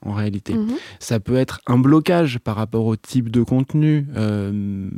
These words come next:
Speaker 1: des contenus, euh, peer-to-peer qui vont être échangés. On, les, euh, les opérateurs pourraient assez facilement analyser, euh, ces, les contenus qui passent à travers le réseau, les paquets,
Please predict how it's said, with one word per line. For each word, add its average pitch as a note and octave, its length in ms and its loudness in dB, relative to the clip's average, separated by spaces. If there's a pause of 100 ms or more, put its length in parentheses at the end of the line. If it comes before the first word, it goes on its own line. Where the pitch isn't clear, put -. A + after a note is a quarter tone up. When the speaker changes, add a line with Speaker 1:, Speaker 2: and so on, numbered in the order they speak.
(140)
Speaker 1:
des G#2+ 220 -2
contenus, A#2+ 580 0
euh, G2+ 240 -4
peer-to-peer B2 680 -2
qui A2 140 -6
vont G#2+ 180 -2
être G#2 220 -8
échangés. A#2+ 680 -2 (400)
On, G#2+ 240 0
les, G#2+ 360 0
euh, G2 300 -4
les G#2 220 -2
opérateurs A2 560 -2
pourraient B2 400 0
assez A2 280 -4
facilement A2+ 760 -2
analyser, A#2 720 0 (480)
euh, F#2 220 -10 (160)
ces, - 380 -4
les A2+ 180 0
contenus B2 420 0
qui - 140 -2
passent - 440 -4
à G#2 100 -6
travers A2 360 -2
le G#2 120 0
réseau, A2+ 460 0 (300)
les G2+ 80 -6
paquets, A#2 460 -2